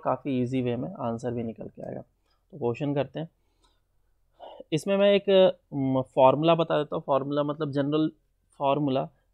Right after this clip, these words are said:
जिसमें कि ढेर सारे अगर तुम्हारे dielectric वगैरह डाले गए हैं तो फिर C equivalent कैसा निकालेंगे। So C equivalent का formula जो होगा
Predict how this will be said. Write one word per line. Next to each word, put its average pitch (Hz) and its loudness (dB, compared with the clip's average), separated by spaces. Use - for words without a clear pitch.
जिसमें 143 -2
कि 151 -2
ढेर 135 4
सारे 160 2
अगर 151 0
तुम्हारे 143 -4
dielectric 131 -2
वगैरह 135 -4
डाले 123 -2
गए 135 -2
हैं 123 -8
तो 156 -4
फिर 175 -8
C - -14
equivalent 147 -6
कैसा 123 -8
निकालेंगे। 127 -8
So - -16
C - -14
equivalent 156 -6
का 156 -6
formula 143 -2
जो 147 -4
होगा 135 -4